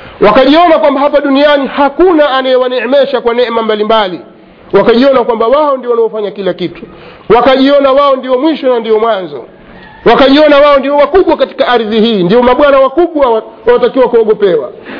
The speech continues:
Wakajiona wao kwamba wanastahiki kutukuzwa, wakajiona kadha wa kadha, wakajivuna katika ulimwengu huu, wakamsahau Allah tabaraka wa taala. Allah tabaraka wa taala akazitia mughafala nafsi zao. "Ulaika humul fasiqun."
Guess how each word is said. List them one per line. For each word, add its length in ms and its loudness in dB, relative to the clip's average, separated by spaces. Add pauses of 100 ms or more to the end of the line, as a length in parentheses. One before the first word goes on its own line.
(220)
Wakajiona 640 2
wao 380 0 (300)
kwamba 200 0
wanastahiki 640 -2
kutukuzwa, 760 -4 (240)
wakajiona 540 0
kadha 320 -4
wa 100 -2
kadha, 220 -6
wakajivuna 640 -4
katika 260 -6
ulimwengu 520 -4
huu, 200 -4
wakamsahau 680 -2
Allah 280 -6
tabaraka 460 -8
wa 100 -12
taala. 380 -10 (420)
Allah 260 2
tabaraka 520 2
wa 100 0
taala 360 -2
akazitia 580 -4
mughafala 520 0
nafsi 280 -4
zao. 320 -4 (600)
"Ulaika 440 2
humul 260 -2
fasiqun." 760 -2